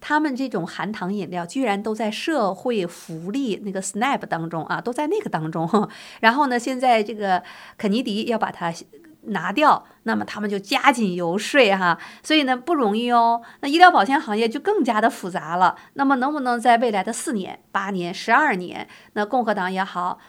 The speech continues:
这种真正爱美国啊，这个川普和马斯克啊，他们能不能解决这个问题，我们就拭目以待。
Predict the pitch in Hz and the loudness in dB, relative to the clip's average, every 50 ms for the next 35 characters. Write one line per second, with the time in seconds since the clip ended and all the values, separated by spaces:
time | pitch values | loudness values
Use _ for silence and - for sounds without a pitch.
0 | _ _ - 233 214 226 202 202 240 240 233 262 240 - 240 240 220 202 175 170 | _ _ -6 -4 -2 -2 0 0 0 0 0 0 0 2 2 0 0 0 -2 -4
1 | 180 175 170 175 185 208 - 180 175 175 185 185 185 185 - 240 233 226 233 262 | -4 -2 2 2 2 2 2 0 -2 -4 -4 -6 -8 -4 -2 -2 -2 -2 -4 -6
2 | 180 - 180 - 208 202 185 - - - - 294 294 262 - - 190 180 185 - | -6 -6 -6 -6 -6 -6 -6 -6 -10 -6 -2 0 0 0 0 0 -2 -4 -4 -6
3 | 202 202 196 220 311 392 480 403 311 277 247 247 202 180 196 196 208 208 202 190 | -6 -4 -2 0 0 0 0 0 -2 -2 -2 -2 -2 -2 -2 -2 -2 -2 -2 -4
4 | 196 202 185 190 190 196 175 - 185 170 165 180 185 202 190 190 - - - 190 | -4 -4 -4 -6 -6 -8 -6 -4 -4 -6 -6 -6 -6 -6 -6 -6 -6 -4 -4 -4
5 | 185 170 165 170 190 190 180 - | -4 -4 -2 2 4 4 4 2